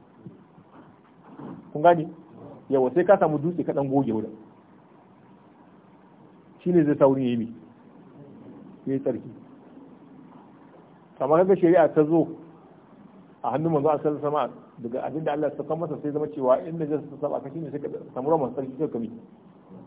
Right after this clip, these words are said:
Ka wanke shi kenan. To yanzu wannan shine zaman Qur'ani wato muhaiminu, al-muhaiminu alayhi. Wasu hukunce-hukunce da ke cikin su duka Qur'ani ya yi control ɗin su ta yadda ya shafe wanda ya ga da-, wanda Allah ya ga damar shafe a ciki,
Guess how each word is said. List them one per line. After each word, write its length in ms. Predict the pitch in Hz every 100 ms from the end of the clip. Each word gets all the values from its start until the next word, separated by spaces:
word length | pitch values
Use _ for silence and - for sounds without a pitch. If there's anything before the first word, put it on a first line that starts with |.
| - -
Ka 60 |
wanke 260 | 190 202 -
shi 80 | 131
kenan. 160 | 127 - - -
To 80 |
yanzu 160 | 143 156
wannan 240 | 208 185
shine 160 | 180 180 156
zaman 180 | 165 165
Qur'ani 460 | - 151 143 143 - - - - -
wato 260 | 120 117 131 120
muhaiminu, 640 | 123 120 139 135 120 117 120 - - -
al-muhaiminu 420 | 131 123 135 120
alayhi. 240 | 113 113 - - - _ - - _ _ _ _ _ _ _ _ - - 139
Wasu 180 | 151 190
hukunce-hukunce 480 | 165 - 165 156 143
da 80 | 135 120
ke 80 | 120
cikin 160 | 160 160
su 80 | 151
duka 160 | -
Qur'ani 560 | - 143 143 131 127 127
ya 120 | 131
yi 60 | 139
control 320 | 139 135 131
ɗin 160 | - 139
su 60 | -
ta 80 | 139
yadda 120 | 120 123
ya 220 | 127 139 - - -
shafe 320 | 143 147 143
wanda 220 | 147 139
ya 60 | 131
ga 60 | 135
da-, 260 | 147 -
wanda 400 | 143 156 151 151 151
Allah 140 | 147
ya 40 |
ga 60 | 131
damar 220 | 139 143 -
shafe 220 | 139 135
a 60 | 120
ciki, 300 | 147 139 175